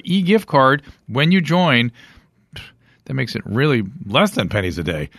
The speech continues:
Simply visit air medcare network dot com, air medcare network dot com forward slash Drew, and use offer code Drew. This podcast is sponsored by BetterHelp Online Therapy. That's right.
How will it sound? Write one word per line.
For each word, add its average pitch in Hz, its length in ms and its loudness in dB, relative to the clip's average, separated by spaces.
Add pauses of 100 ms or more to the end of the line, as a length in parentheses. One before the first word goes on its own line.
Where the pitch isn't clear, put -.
(160)
Simply 151 420 0
visit 147 460 0
air 123 300 2
medcare 110 500 -2
network 95 420 -4
dot 98 220 0
com, 92 420 -4 (140)
air 147 340 0 (100)
medcare 117 640 -4
network 92 420 -4
dot 117 220 -4
com 110 240 0
forward 165 240 -2
slash 165 240 0
Drew, 165 240 0
and 131 140 0
use 127 160 2 (100)
offer 160 260 -2
code 82 360 -6 (100)
Drew. 101 260 -6 (220)
This 92 160 -4
podcast 104 540 0
is 104 100 -2
sponsored 110 460 -4
by 104 140 -2
BetterHelp 117 760 -4
Online 120 460 0
Therapy. 147 480 -4 (160)
That's 90 300 -10
right. 139 220 -8